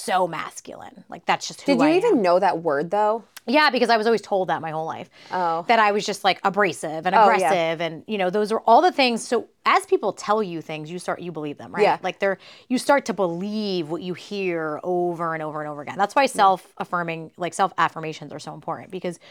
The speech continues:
Speaker 1: your brain physically starts to believe what people tell you. So my whole life
Speaker 2: Sorry,
Speaker 1: like,
Speaker 2: I don't wanna
Speaker 1: no, go
Speaker 2: interrupt
Speaker 1: ahead.
Speaker 2: you, but we're so similar in that way. Like, when I was younger, people would be like, "You're,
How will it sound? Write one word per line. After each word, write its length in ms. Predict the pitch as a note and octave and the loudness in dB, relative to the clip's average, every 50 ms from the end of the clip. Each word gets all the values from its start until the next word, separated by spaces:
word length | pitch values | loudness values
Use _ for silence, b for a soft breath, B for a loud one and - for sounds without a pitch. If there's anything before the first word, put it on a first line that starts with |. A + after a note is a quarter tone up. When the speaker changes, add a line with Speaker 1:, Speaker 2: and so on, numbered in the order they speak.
| b b b | b b b
Speaker 1:
your 160 | - G#3+ A3 | 0 0 0
brain 380 | G3+ E3+ F#3 G3 G3+ G#3 G3+ F#3 | 0 0 0 0 0 0 0 -4
physically 360 | - - F#3+ E3+ E3+ F3 D#3+ | -4 -6 -6 -6 -6 -8 -8
starts 260 | - - E3 D3 - - | -6 -6 -6 -6 -8 -10
to 100 | - - | -14 -12
believe 580 | D3+ D#3+ E3 F3+ G#3 G#3+ G3 E3+ D#3+ D#3 D3 | -10 -8 -6 -6 -4 -4 -4 -4 -4 -6 -6
what 120 | D#3 C#3 - | -8 -12 -12
people 260 | - F3+ - D3+ D#3 | -14 -18 -14 -16 -16
tell 240 | - - F#3+ F3 D#3+ | -8 -4 -4 -4 -4
you. 240 | D3+ - - - B B B B B B B | -4 -10 -14 -16 B B B B B B B
So 120 | - - A3 | -2 0 4
my 160 | A#3 A#3+ A#3+ | 4 4 4
whole 400 | - - - C#4+ D#4 E4 D#4+ C4 | 2 0 2 2 4 4 4 4
life 480 | A#3 G#3+ F3+ D3+ D3 E3 - - - _ b b b b | 4 2 2 2 -2 -12 -16 -20 -20 _ b b b b
Speaker 2:
Sorry, 240 | - - G#3 F3+ F3 | -4 0 2 2 2
Speaker 1:
like, 60 | E3+ | 2
Speaker 2:
I 40 | E3+ | 2
don't 100 | F3+ F3 | 2 2
wanna 160 | E3 E3 E3+ | 0 0 0
Speaker 1:
no, 60 | A3 A#3 | 0 -2
go 140 | A3 G3+ | 0 2
Speaker 2:
interrupt 220 | G#3 G3+ - - - | 0 0 0 -2 -4
Speaker 1:
ahead. 60 | E3 | -4
Speaker 2:
you, 80 | E3+ F3 | -4 -2
but 300 | - E3+ D3 - - _ - F#3 F3+ _ _ _ - | 0 0 0 0 -2 _ -18 -18 -18 _ _ _ -4
we're 120 | E3 D3+ | -4 -4
so 180 | - - F3 E3 | -2 -2 -4 -4
similar 340 | E3 - E3 D#3+ D#3+ D#3+ D#3 | -4 -6 -8 -6 -6 -6 -6
in 80 | D#3 D3+ | -4 -6
that 140 | C#3+ - | -6 -4
way. 220 | - E3 D#3 D#3 E3 | -2 -2 -2 -2 -2
Like, 200 | E3+ D#3 D3+ - | -2 -4 -4 -4
when 120 | E3+ E3 | -4 -4
I 100 | D#3 E3+ | -2 -2
was 180 | F#3+ G3+ F#3+ F#3 | -2 -2 -4 -4
younger, 320 | D#3+ C#3+ D3+ D#3 D#3+ E3 | -6 -6 -4 -4 -4 -4
people 360 | E3+ - - E3+ D3+ - D#3 | -4 -6 -8 -8 -6 -4 -2
would 120 | D3+ D3 D3+ | -2 -2 -2
be 120 | D3+ D3 | -4 -6
like, 240 | C3+ C3+ C#3 _ - | -6 -6 -8 _ -8
"You're, 120 | D3 D3+ | -8 -8